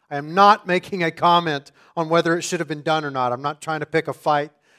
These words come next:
this morning. But here in Leviticus twenty-five, God is saying, "Every seventh year, we're gonna shut down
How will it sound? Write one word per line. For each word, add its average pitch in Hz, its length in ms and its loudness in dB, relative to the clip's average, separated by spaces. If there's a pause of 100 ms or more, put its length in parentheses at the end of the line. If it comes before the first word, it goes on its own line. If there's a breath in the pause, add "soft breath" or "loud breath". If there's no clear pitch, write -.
this 135 180 -12
morning. 135 440 -4 (800)
But 139 100 -10
here 220 180 2
in 247 100 0
Leviticus 214 460 2
twenty-five, 208 840 4 (720)
God 226 280 6
is 196 80 -6
saying, 170 560 -4 (440)
"Every 220 480 2
seventh 214 600 2
year, 175 600 2 (260)
we're 185 100 -2
gonna 214 200 0
shut 233 520 4
down 175 560 4